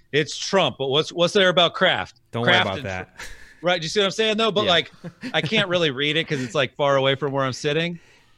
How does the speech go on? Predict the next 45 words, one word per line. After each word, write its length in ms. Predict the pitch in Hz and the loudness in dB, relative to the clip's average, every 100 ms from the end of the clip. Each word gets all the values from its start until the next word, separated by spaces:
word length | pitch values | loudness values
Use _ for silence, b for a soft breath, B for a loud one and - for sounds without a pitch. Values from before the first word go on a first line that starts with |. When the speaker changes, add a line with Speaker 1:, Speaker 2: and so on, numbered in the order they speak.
| - | -2
Speaker 2:
Yeah. 340 | 123 131 123 | 0 2 2
Speaker 1:
Um, 200 | 117 113 - _ _ - | -2 -6 -16 _ _ 0
Speaker 2:
It 60 | |
Speaker 1:
but 80 | 135 | 4
Speaker 2:
was 140 | 135 120 | 4 0
Speaker 1:
this, 220 | 127 208 | 2 2
Speaker 2:
something 180 | 156 127 | 2 0
about 160 | 104 | -2
Speaker 1:
it, 60 | 117 - | -4 -10
Speaker 2:
Kraft 360 | - 104 92 90 | -8 -6 -6 -10
and 100 | 87 | -14
Trump. 340 | - 92 85 - | -12 -12 -12 -8
And 100 | - | -8
Speaker 1:
but 180 | - | -8
look 220 | - 214 254 | 0 2 4
on 100 | 233 | 4
the 80 | |
right 140 | 190 175 | 4 4
Speaker 2:
Gates. 80 | 180 | 4
Speaker 1:
there, 100 | 165 | 2
Jimmy. 240 | 123 156 143 | 0 -2 -2
Zoom 260 | 117 214 | 0 2
in 80 | 240 | 4
on 100 | 226 | 2
the 100 | 180 | 2
right 300 | 143 156 143 | 2 2 2
where 140 | 131 135 | 0 -2
it 60 | |
says 240 | 139 151 135 | 0 -2 -2
total 320 | - 175 160 | 2 2 2
shares, 640 | 131 - 139 107 80 - - | -2 0 0 0 -4 -12 -16
'cause 80 | 92 | -12
Speaker 2:
Mm-hmm. 140 | 92 | -4
Speaker 1:
that's 160 | 175 190 | 0 0
what 100 | 202 | 0
people 220 | 196 180 | -4 -4
need 160 | 165 156 | -4 -6
to 60 | 127 | -8
see. 340 | - 190 110 B B - | -6 -6 -6 B B -2
This 240 | 226 240 | 0 2
is 120 | 302 | 2
showing 400 | - 254 247 226 | 4 4 4 4
you, 120 | 180 160 | 0 2
like, 280 | 156 110 | 0 0
that 280 | 110 196 320 | 2 2 2